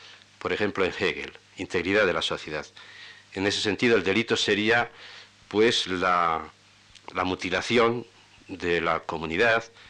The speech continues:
la fractura de una comunidad,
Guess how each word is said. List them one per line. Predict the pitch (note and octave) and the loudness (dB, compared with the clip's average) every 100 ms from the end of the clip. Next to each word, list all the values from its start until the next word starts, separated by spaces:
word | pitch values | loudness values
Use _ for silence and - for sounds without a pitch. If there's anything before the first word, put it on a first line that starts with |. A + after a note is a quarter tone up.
| - - - - | -20 -20 -20 -16
la | F2+ F2 E2+ | -6 -2 -2
fractura | - E2 - B2 F#2+ F#2+ F#2+ - _ _ _ - | -2 -6 -2 0 0 -2 -6 -20 _ _ _ -8
de | D#2+ | -2
una | F#2 F#2+ F2 | 0 0 0
comunidad, | E2+ E2 E2 G2 G2+ | -4 -4 -2 0 0